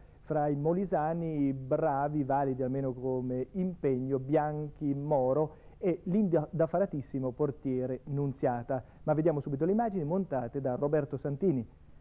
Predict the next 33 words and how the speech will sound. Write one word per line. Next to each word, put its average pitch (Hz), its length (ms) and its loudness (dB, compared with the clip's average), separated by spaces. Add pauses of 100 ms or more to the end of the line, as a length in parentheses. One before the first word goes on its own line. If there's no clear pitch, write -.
(140)
e 151 120 0
che 143 140 2
testimoniano 147 560 2
per 131 100 -2
l'appunto 135 300 0
questa 131 240 2
offensiva 139 480 0
continua 135 380 0
da 131 100 4
parte 135 260 0
della 147 180 4
Lazio. 143 380 -2 (880)
Qui 170 240 2
ecco 156 400 2
un 147 380 0
primo 151 180 -2
tiro 156 160 0
di 165 120 -4
Sosa, 202 340 0
respinta 196 600 -2 (440)
di 151 160 0
Nunziata 196 380 2
e 151 40 2
De 156 140 2
Zotti 147 240 2
riprende 135 400 0
ma 131 100 0
chiude 139 300 2
fuori. 147 360 2 (320)
Poi 220 180 2
bella 175 240 2
manovra 160 320 2
biancazzurra 160 720 0